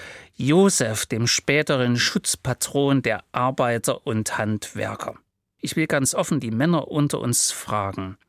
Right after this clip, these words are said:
was würden Sie tun, wenn Sie in einer festen Beziehung wären und Ihre Partnerin von einem anderen ein Kind erwartete?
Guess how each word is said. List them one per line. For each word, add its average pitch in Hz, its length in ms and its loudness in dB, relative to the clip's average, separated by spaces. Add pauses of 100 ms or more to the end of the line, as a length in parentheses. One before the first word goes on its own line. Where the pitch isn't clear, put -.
(120)
was - 280 0
würden 196 240 0
Sie 208 480 2
tun, 156 520 2
wenn 156 180 4
Sie 151 220 0
in 143 240 -2
einer 135 280 0
festen 156 640 2
Beziehung 151 680 0
wären 160 520 4
und 147 200 2
Ihre 139 180 2
Partnerin 147 800 2
von - 180 -2
einem 139 380 2
anderen 180 500 6
ein 123 320 -2
Kind 247 340 4
erwartete? 127 760 0